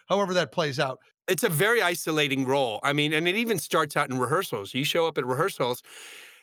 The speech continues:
Speaker 2: and right away, g-, g-, stage management was like, "Well, you don't need to be here a whole heck of a lot. You know, we'll call you in for vocal rehearsals with this musical director,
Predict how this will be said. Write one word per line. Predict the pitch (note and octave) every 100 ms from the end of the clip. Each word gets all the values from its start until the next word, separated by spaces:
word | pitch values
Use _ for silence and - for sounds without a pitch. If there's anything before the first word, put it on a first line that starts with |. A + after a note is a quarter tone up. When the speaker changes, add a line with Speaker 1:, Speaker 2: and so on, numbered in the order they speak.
| -
Speaker 2:
and | E3+
right | E3+ G#3+
away, | G3+ F#3 G#3 C#3+
g-, | D3
g-, | C#3
stage | C#3 - E3+ E3
management | D3+ C3+ C#3+
was | C3+
like, | C#3+ C#3
"Well, | D3+ A#3+
you | D#3 F#3+
don't | D4 F3+
need | F#3+ -
to | C3
be | D3+ A#3+
here | - A#2 G#2+ G2+ - _
a | - -
whole | - C3+ B2
heck | B2 A#2
of | G#2+
a |
lot. | G#2 A2 G#2+ F2+
You | C#3 B2
know, | A#2
we'll | A2+ A#2
call | - C3
you | B2+ A#2+
in | B2
for | -
vocal | A2+ D3 D3+ D3+
rehearsals | C#3+ C#3+ C3+ C#3 A2+
with | A2 G#2
this | G#2 G2+ - -
musical | C#3 F3 D#3+
director, | D3 C#3+ D3 D#3 D3+